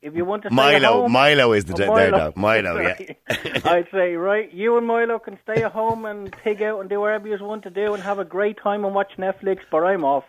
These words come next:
Speaker 2: I'm going on holidays.
Speaker 1: Yeah, I have my passport now for wherever I need, and then I'm out the door.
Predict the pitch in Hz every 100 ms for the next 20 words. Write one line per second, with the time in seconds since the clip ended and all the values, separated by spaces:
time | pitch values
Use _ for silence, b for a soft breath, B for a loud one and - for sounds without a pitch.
0 | _ - 127 123 123 117 113 113 98 180
1 | 196 185 185 202 190 180 208 220 226 220
2 | 208 190 196 202 196 190 185 190 185 180
3 | 170 175 196 190 170 160 160 160 175 180
4 | 143 143 139